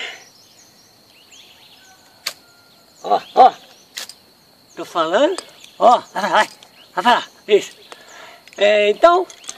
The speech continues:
é, a, a tag que eu tô respondendo é sobre a minha isca preferida. É essa daqui, Josias. Ué, essa daqui? Que é isso aí?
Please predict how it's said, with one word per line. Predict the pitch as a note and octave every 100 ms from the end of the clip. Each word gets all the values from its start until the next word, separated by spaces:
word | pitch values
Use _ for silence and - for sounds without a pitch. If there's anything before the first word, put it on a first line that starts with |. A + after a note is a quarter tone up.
| - -
é, | G#3 G#3+ A3 G#3+
a, | G3+ - - - _ _ _ _ _ - F#3+
a |
tag | - B3 C#4
que |
eu | -
tô | A#3+
respondendo | G#3+ A3+ A3+ G#3+ B3
é | A#3+
sobre | C4+ A#3+ B3
a | A3+
minha | A#3 A#3+
isca | A#3 - C4+
preferida. | F#4 A3+ A#3+ E3+ C3+ _ _ - - - -
É | F#3 -
essa | A#3+ B3+ A#3
daqui, | G3+ F#3 G3+
Josias. | E3+ E3 C#3+ C3+ B2 - - - - - _ - _ _ _ -
Ué, | A3+ - _ _ _ _ _ - -
essa | F#3 C4 -
daqui? | G#3 F#3 C#4 C4+ - - - _ _ _ _ - -
Que | G4+ A#4 A#4+ A#4 G4+
é | C#4+
isso | - B3
aí? | G#3+ D3+